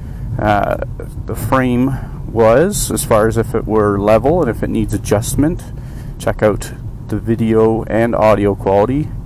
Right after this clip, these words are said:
The audio quality, uh, of the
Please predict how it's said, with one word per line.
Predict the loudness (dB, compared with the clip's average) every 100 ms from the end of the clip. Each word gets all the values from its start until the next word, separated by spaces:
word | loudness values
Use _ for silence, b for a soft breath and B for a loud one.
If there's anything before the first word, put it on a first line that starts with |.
| B B B B -4
The | -2
audio | 2 2 4 2
quality, | 2 4 6 6 6 4 2
uh, | 0 2 4 6 6 4
of | 2 2 0
the | 0 2 0